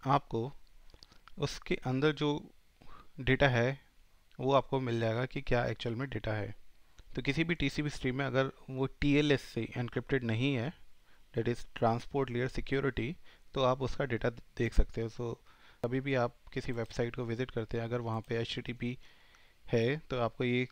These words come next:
not secure वाला, connection is not secure वाला साइन दिखेगा। अगर वो एचटीटीपीएस है, जैसे यहाँ पे अगर आपका एचटीटीपीएस है तो यहाँ पे connection is secure दिख के लिखेगा, क्योंकि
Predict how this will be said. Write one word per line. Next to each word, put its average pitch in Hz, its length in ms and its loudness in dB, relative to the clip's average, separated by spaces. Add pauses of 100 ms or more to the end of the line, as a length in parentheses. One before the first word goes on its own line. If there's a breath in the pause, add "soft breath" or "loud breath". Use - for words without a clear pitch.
(220)
not 123 180 0
secure 123 300 -2
वाला, 117 220 -2
connection 120 560 -4
is 113 80 -8
not 117 120 -2
secure 117 280 -4
वाला 113 200 -2
साइन 107 240 -4
दिखेगा। 107 380 -8 (600 loud breath)
अगर 123 200 2
वो 139 200 -2
एचटीटीपीएस 131 580 0
है, 135 160 -2 (180)
जैसे 117 300 -2
यहाँ 110 180 -2
पे 117 120 -4
अगर 113 160 -2
आपका 113 240 -2
एचटीटीपीएस 123 520 -4
है 156 140 -2
तो - 140 -6
यहाँ 113 160 -2
पे 127 120 -4
connection 117 440 -6
is - 100 -6
secure 110 260 -4
दिख 110 100 -8
के - 120 -8
लिखेगा, 107 260 -8
क्योंकि 123 320 -2